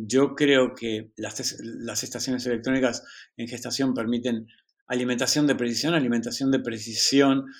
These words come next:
y micronutrición son herramientas que se van a venir cada vez más para a, a ayudar a gestionar esa, si miramos, por ejemplo, el último periodo de gestación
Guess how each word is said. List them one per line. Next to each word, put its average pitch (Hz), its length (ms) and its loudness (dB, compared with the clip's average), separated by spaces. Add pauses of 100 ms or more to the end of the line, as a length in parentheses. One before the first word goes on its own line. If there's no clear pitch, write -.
(220)
y 127 80 0
micronutrición 131 680 2
son 143 200 -2
herramientas 123 680 -2
que - 120 -10
se - 120 -6
van 120 180 -2
a 123 60 -2
venir 120 280 0
cada 110 220 -4
vez 107 100 -10
más 123 280 -4
para 113 300 -6 (640)
a, 143 160 -8 (180)
a 139 220 -4
ayudar 135 480 4
a 151 80 0
gestionar 135 720 0 (920)
esa, 139 580 2 (300)
si - 200 2
miramos, 147 380 4
por - 140 4
ejemplo, 147 680 4 (380)
el 131 160 2
último 160 420 6
periodo 120 300 0
de 117 60 -6
gestación 139 720 2